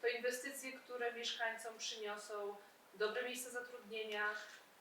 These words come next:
przyprowadzą do miasta nowych mieszkańców i będą, e, stanowić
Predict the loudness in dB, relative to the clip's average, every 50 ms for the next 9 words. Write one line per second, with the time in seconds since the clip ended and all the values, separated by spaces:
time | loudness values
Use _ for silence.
0 | -16 -8 -4 -2 -2 0 2 6 10 10 10 10 10 6 4 2 2 2 2 0
1 | 0 -2 -4 -2 -2 0 0 0 -2 -2 -2 -2 -2 0 2 2 2 2 0 -2
2 | -4 -4 -2 0 2 2 4 4 4 2 2 2 4 4 4 2 0 -2 -4 -4
3 | 0 2 2 2 2 0 -2 -4 -4 -4 -4 -4 -4 -6 -6 -6 -6